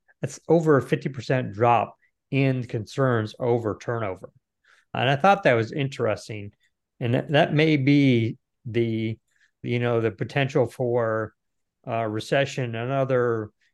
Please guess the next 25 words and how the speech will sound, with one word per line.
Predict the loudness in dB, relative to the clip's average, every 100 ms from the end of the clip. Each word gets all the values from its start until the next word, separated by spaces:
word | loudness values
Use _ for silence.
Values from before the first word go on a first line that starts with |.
| _ _ _ _ -4
economic | -2 2 2 2 0 -2
issues | -6 -4 -4 -2 -2
that | -2 -2
are |
reducing | -4 -2 -2 -2 -2 -6
turnover | -4 -4 -2 -2 -4
now | -4 -6
'cause | -6 -8
people | -4 -4 -2 -2
are | -4 -8 -20 _
fe-, | 0 0 0
more | -2 0 4 4 4 2
concerned | -4 -4 -2 -2
about | 0 -2 -2
maintaining | -4 -4 -6 -6
the | -2
job | -2 0
they | -2
have | -4 -2 0 -2 -4
than | -10 -10 -12 _
finding | -4 -2 -2
a | -4
new | -2 0
one, | 0 -4
maybe. | -4 -4 -4 -6